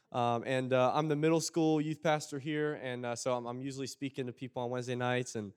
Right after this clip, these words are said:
um, all those middle schoolers are crazy with energy, as I know that we all were when we were in middle school. But, um, in reality, I love speaking to you guys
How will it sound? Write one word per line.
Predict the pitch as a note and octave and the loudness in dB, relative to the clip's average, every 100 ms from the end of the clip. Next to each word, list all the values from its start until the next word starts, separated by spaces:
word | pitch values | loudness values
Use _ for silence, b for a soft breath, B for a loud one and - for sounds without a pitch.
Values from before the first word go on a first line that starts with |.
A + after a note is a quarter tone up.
| b b b b b b | b b b b b b
um, | A2+ G#2+ G#2 | 0 2 2
all | A2+ D3 | 6 6
those | C3+ | 6
middle | C#3+ D3 | 8 6
schoolers | - D3+ C#3+ B2+ | 8 8 8 6
are | |
crazy | B2 D#3+ E3 D3+ | 4 6 6 6
with | C#3+ C#3+ | 6 6
energy, | D#3+ D#3+ D3+ E3 | 6 6 4 6
as | B2+ | 6
I | C3 | 4
know | C3 C3 | 4 4
that | |
we | B2+ C#3+ | 6 6
all | C#3 | 6
were | C3 C3+ | 6 4
when | B2+ | 4
we | C3 | 4
were | C3 | 4
in | B2+ | 4
middle | B2+ | 2
school. | B2+ - C3+ C3 | 0 0 2 4
But, | A#2 A2+ E2 | 6 4 4
um, | A2 A2 | -2 0
in | C3 | 0
reality, | B2+ F3 C#4+ G3 D3 C#3+ | 4 6 6 6 4 4
I | C#3+ | 4
love | D3+ A#3+ | 6 6
speaking | - G3+ - D3+ | 4 0 0 0
to | |
you | D#3 F3+ | 0 4
guys | C#3 A#2 C3 - | 6 6 4 -2